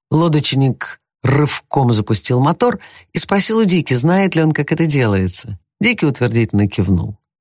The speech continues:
Том обратил внимание на то, что на дне лодки лежало одно единственное весло. Дики дёрнул за рычаг скоростей,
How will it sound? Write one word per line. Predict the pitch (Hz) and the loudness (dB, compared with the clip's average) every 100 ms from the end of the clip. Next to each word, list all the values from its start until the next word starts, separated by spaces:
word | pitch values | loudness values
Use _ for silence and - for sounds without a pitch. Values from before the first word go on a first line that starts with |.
| _ _ _ _ | _ _ _ _
Том | 156 156 - | 0 0 0
обратил | 131 127 127 | 0 0 0
внимание | 120 123 120 117 117 | 2 2 2 2 2
на | 120 | 0
то, | 139 180 - _ _ _ - | 0 -2 -4 _ _ _ -10
что | - 151 | -2 0
на | 156 | 2
дне | 156 160 | 2 2
лодки | 180 214 - 151 | 2 0 -2 -2
лежало | 147 151 147 | 2 2 2
одно | 143 151 | 2 2
единственное | 190 180 165 170 160 170 170 170 | 2 2 2 0 0 0 2 2
весло. | 165 160 120 92 95 _ _ _ _ _ _ _ - | 0 0 -2 -4 -6 _ _ _ _ _ _ _ -6
Дики | 117 127 135 | -2 0 0
дёрнул | 117 147 135 113 110 | 0 0 2 2 2
за | 110 | 0
рычаг | 110 - 110 | 0 -2 -2
скоростей, | - - 123 127 - 185 180 | -4 -2 0 0 0 0 -2